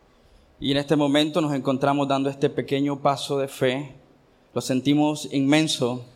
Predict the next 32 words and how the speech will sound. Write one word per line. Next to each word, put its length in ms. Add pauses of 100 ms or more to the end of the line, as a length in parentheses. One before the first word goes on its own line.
(580)
grande, 600 (560)
pensando 580
en 100
todas 220
las 80
dificultades 960
y 180
pensando 480
en 100
todo 140
lo 140
que 100
Dios 160
quiere 320
hacer, 420 (460)
pero 160
al 80
fin 240
de 140
cuentas 420
es 60
un 160
paso 420
que 80
damos 400
confiando 460
en 80
el 120
poder 520
de 160
nuestro 480
Señor. 680